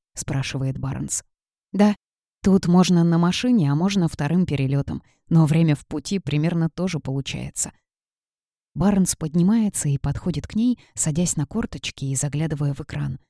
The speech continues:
Пайпер замирает. Он настолько близко, что его дыхание чувствуется на коже, и это ощущение кружит голову, хотя не должно.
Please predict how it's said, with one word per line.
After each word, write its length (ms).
Пайпер 420
замирает. 800
Он 220
настолько 500
близко, 560
что 280
его 260
дыхание 520
чувствуется 640
на 140
коже, 360
и 120
это 220
ощущение 720
кружит 420
голову, 440
хотя 280
не 120
должно. 560